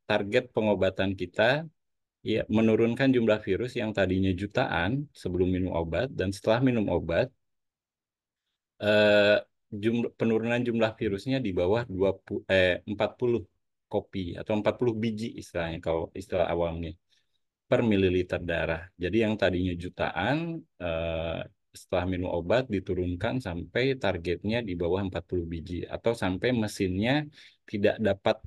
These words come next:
mendeteksi lagi virusnya saking sedikitnya. Nah, setelah diteliti, ternyata batas orang dengan H I V positif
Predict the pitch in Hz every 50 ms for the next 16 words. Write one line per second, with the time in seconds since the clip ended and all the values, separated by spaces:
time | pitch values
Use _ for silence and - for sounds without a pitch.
0 | - _ _ - 104 104 104 95 95 95 - 104 98 - - - - - 101 101
1 | - 98 98 95 92 92 101 107 - - 101 95 90 90 - - 120 - - 90
2 | - - 113 113 101 - 95 90 90 - - - - - - 82 78 78 - _
3 | _ _ _ _ _ _ _ _ _ _ _ - _ _ _ _ _ _ _ _
4 | _ - 113 113 107 95 90 87 90 - _ _ _ - - - - 117 - -
5 | 135 135 135 143 147 139 127 120 - - 117 120 127 127 - - 85 78 80 85
6 | 101 120 143 143 - _ _ _ _ _ - 95 95 98 95 90 82 - - _
7 | _ 82 82 90 104 127 143 139 - 101 90 90 92 92 - _ _ - 135 139
8 | 143 143 135 - 92 95 92 92 90 101 104 113 127 143 160 156 156 139 107 98
9 | 95 101 101 101 95 92 110 95 - 135 131 - 190 185 - - 92 90 113 -
10 | -